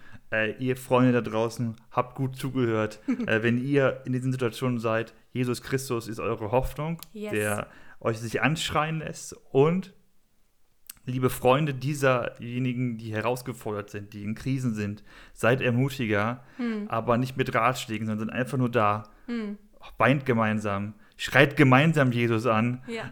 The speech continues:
Speaker 1: ähm, whatever. Ähm, <laughs> ja, ist richtig, richtig gut. Danke, Sarah, dass du da warst.
Speaker 2: Ja, voll gerne.
Speaker 1: Ähm, so erfrischend, so ermutigend,
Speaker 2: <laughs>
Speaker 1: äh, auch für mich. Ähm, richtig, richtig gut. Danke für diese Zeit.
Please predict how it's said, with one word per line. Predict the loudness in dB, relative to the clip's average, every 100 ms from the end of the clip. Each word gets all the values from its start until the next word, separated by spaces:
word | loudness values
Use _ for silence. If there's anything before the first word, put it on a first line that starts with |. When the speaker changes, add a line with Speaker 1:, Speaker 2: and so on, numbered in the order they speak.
| -2
Speaker 1:
ähm, | 2 2 0 0
whatever. | 0 2 2 4 2 2 -4 -16 -20 -4
Ähm, | 0 0 0 -2 -8
<laughs> | -12 0
ja, | 2
ist | 2 -2 -6 0
richtig, | 0 -2 -8 -8
richtig | -8 -8 -6
gut. | -6 -8 -4
Danke, | 0 0 -2 -8 -8 -8 -10
Sarah, | -6 -2 -2 -2 -6
dass | -6 -10
du | -10
da | -8 -6
warst. | -6 -8 -14 -18 -14
Speaker 2:
Ja, | -14
voll | -12 -6
gerne. | -2 -2 -2
Speaker 1:
Ähm, | -6 -10 -16 -20 -20 -20 -20
so | -2 2 2 0 -10 -20 -6
erfrischend, | -4 -4 -2 -4 -2 -4 -2
so | -2
ermutigend, | -2 -4 -6 -6 -6 -6 -8 -10
Speaker 2:
<laughs> | -12
Speaker 1:
äh, | -6 -4 -4
auch | -6 -8
für | -6
mich. | -6 -6 -12 -20 -20 _ -8
Ähm, | -6 -6
richtig, | -8 -8 -10 -8
richtig | -10 -12 -12
gut. | -12 -12 -12
Danke | -10 -10
für | -10 -14
diese | -12 -12
Zeit. | -10 -8 -8 -12